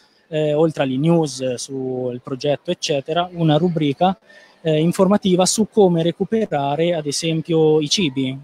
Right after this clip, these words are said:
che vengono cucinati a casa e non consumati.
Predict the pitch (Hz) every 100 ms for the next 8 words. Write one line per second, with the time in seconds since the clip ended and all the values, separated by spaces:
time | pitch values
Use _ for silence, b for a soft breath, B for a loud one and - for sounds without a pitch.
0 | _ 151 151 147 143 139 135 131 143 143
1 | 143 - 170 - 131 - 156 156 147 147
2 | 143 143 139 131 - 139 - 160 135 127
3 | 127